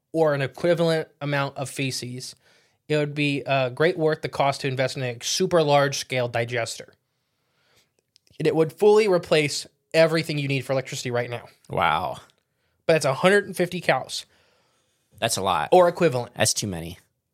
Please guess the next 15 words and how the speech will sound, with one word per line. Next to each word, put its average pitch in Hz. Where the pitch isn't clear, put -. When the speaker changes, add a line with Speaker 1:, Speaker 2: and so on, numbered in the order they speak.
Speaker 1:
But 185
you 185
think 185
if 151
you 151
make, 151
you 156
add 156
up 151
all 147
your, 139
a, 151
a 165
big, 208
uh, 151